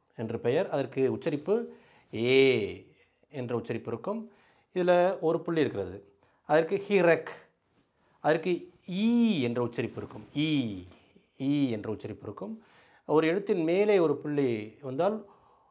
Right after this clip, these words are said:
அதற்கு ஹோலேம், அதற்கு ஓ என்ற உச்சரிப்பு இருக்கும். ஆ, இதற்கு இரண்டு புள்ளி, ஷ்வா, ஷ்வா, அதற்கு உச்சரிப்பு இருக்காது.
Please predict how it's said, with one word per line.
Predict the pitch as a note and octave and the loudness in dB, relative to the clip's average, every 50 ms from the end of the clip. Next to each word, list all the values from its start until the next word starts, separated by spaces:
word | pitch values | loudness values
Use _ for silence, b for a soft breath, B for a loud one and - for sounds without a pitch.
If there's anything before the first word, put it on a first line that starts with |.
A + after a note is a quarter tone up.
| b b b | b b b
அதற்கு | - - C3+ C#3 D#3 D3+ D3+ D#3 D3+ C#3+ B2+ A#2 - - | -4 0 2 2 2 2 2 2 2 2 2 0 0 0
ஹோலேம், | D3 D3 C#3 C3+ D3 E3 F#3+ G#3+ | 0 2 2 2 0 0 0 -2
அதற்கு | A3 F#3+ D#3+ D#3+ D#3+ D#3+ - E3+ E3 D#3 D3 D3 D3 | -2 0 0 0 0 -2 -2 -2 0 0 0 0 0
ஓ | C#3+ D3 E3 F3+ F#3+ G3 G3 G3 F3+ D#3+ B2 G#2 G2 G2 A2 - | 4 6 8 10 10 10 10 10 8 6 4 0 -2 -4 -6 -4
என்ற | B2+ A#2+ A#2+ A#2+ C3 B2+ | -4 -4 -2 0 -2 -2
உச்சரிப்பு | A#2+ - B2+ A#2+ A2+ - G#2+ | 0 -2 -4 -4 -4 -6 -10
இருக்கும். | - - - A2 G2 A2+ C#3+ - _ _ b b b b b b b b b b b - | -10 -10 -12 -14 -14 -16 -18 -20 _ _ b b b b b b b b b b b -6
ஆ, | B2+ C3 C3+ C3+ C3+ C3 C3 C3 B2+ B2 B2 C3 C3 D3 | -4 -2 -2 -2 -2 -2 -2 -2 -4 -4 -6 -10 -12 -10
இதற்கு | D#3+ D#3+ E3+ D#3+ E3 D3+ | -8 -6 -6 -2 0 0
இரண்டு | D#3 F3+ A3 A3 A3 G#3+ | 2 2 2 2 2 0
புள்ளி, | - F#3 D3 A#2+ A#2+ - - - | 0 0 -2 -4 -4 -6 -10 -4
ஷ்வா, | D3 D#3+ D#3+ D#3 D3 B2 G2+ G2 G#2 G#2+ - - - - - - - | 2 4 6 6 6 4 0 -4 -8 -16 -20 -20 -20 -20 -20 -16 -6
ஷ்வா, | - D#3 D#3+ D#3 D#3 D3+ C3+ A#2 A2 G#2 A2+ | 0 4 6 6 8 8 6 4 2 -2 -4
அதற்கு | - D3 D#3 E3 D#3+ F#3+ | -4 -2 -2 0 0 -2
உச்சரிப்பு | F#3 F3 - B3+ A#3+ - - E3+ | -4 0 0 0 0 0 0 0
இருக்காது. | A3 A3+ - D#3+ G#2 F#2+ - - | 0 2 2 0 0 0 -2 -12